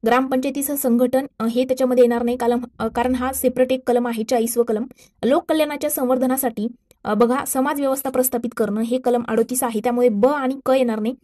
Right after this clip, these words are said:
आणि त्याचा ऑप्शन या ठिकाणी आपल्याला दुसरा पर्याय दिसतो. आता बघा, कलम एकोणचाळीस मध्ये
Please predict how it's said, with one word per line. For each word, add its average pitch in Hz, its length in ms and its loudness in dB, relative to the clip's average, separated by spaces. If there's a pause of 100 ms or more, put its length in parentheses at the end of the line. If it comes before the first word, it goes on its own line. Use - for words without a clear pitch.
(200)
आणि 240 260 -2 (840)
त्याचा 262 180 2
ऑप्शन 254 300 0
या 269 60 -2
ठिकाणी 254 260 -2
आपल्याला 233 260 0
दुसरा 254 240 -2
पर्याय 226 240 0
दिसतो. 247 340 -6 (280)
आता 262 160 -2
बघा, 320 200 2
कलम 320 280 -2
एकोणचाळीस 294 520 -4
मध्ये 214 240 0